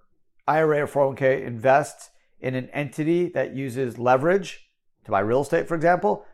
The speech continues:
Now, there is an exemption for four oh one Ks under five fourteen C nine that allows a four oh one K, like a solo four oh one K, invest in real estate using leverage, a non-recourse loan, for example,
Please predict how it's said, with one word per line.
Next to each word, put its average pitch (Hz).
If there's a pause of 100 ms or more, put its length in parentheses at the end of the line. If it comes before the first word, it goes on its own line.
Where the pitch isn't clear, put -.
(120)
Now, 131
there 143
is 196
an 226
exemption 180
for 143
four 165
oh 160
one 147
Ks 175 (400)
under 135
five 147
fourteen 143
C 135
nine 135 (340)
that 143
allows 156
a 151
four 165
oh -
one 156
K, 156 (360)
like 131
a 151
solo 139
four 139
oh 131
one 123
K, 135 (440)
invest 180
in 170
real 170
estate 190 (280)
using 160 (220)
leverage, 147
a 135
non-recourse 127
loan, 123
for 160
example, 170